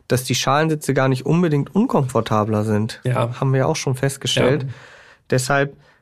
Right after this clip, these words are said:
Speaker 1: also gut, ihr wisst ja inzwischen, ich bin so-, sowieso grundsätzlich eigentlich immer für die Schalensitze, selbst wenn sie so unbequem sind wie <laughs> beim M vier C S L. Für die Optik alleine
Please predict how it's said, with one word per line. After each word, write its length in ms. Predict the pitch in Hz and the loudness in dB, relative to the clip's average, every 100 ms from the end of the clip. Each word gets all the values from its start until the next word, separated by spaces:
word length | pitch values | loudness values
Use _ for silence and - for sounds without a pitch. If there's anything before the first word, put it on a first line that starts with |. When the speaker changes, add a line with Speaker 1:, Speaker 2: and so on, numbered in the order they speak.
| - | -8
Speaker 1:
also 320 | - 123 120 | -2 2 2
gut, 260 | 113 123 - | 0 -2 -2
ihr 200 | - 123 | 0 2
wisst 200 | 143 - | 0 0
ja 60 | 135 | -2
inzwischen, 420 | 127 135 - 135 | 0 -2 -2 -4
ich 140 | - | -2
bin 180 | 131 123 | 0 0
so-, 160 | 131 135 | 0 -6
sowieso 440 | - 127 123 127 135 | -2 0 2 2 0
grundsätzlich 760 | 135 135 131 127 - 135 - | 0 0 2 0 0 -4 0
eigentlich 280 | 123 127 127 | 0 0 0
immer 220 | 143 156 | 0 0
für 140 | 151 143 | 0 -2
die 100 | 131 | 0
Schalensitze, 600 | - 143 160 160 - 170 | 0 0 0 -2 -2 0
selbst 260 | 139 143 - | 0 0 0
wenn 140 | 135 | 2
sie 100 | 131 | 2
so 160 | 127 127 | 2 2
unbequem 540 | 139 143 135 131 131 | 2 0 0 2 2
sind 200 | 127 127 | 2 2
wie 100 | 131 | 2
<laughs> 180 | 123 - | 2 2
beim 160 | 151 139 | 2 2
M 180 | 131 127 | 0 0
vier 260 | 139 135 | 0 -2
C 160 | - 127 | 0 -2
S 120 | 127 | 0
L. 220 | 135 151 156 - - - | 0 0 -4 -14 -20 -20
Für 200 | - 131 | -4 0
die 180 | 120 - | 2 2
Optik 460 | 139 - 143 131 135 | 0 0 0 2 2
alleine 580 | 127 123 123 131 156 | 2 2 2 2 0